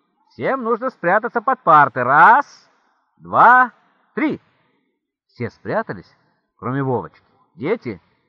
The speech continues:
Вовочка не понял, что он может погибнуть. Давайте еще раз".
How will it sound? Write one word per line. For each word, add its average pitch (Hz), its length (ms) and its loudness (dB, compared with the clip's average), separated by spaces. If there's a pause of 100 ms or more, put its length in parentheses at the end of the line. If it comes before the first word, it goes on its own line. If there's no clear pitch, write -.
Вовочка 233 720 -2
не 269 100 -12
понял, 202 460 -4
что 220 160 -6
он 214 100 -4
может 196 300 -6
погибнуть. 143 500 -8
Давайте 139 340 -4
еще 190 280 -6
раз". 135 200 -8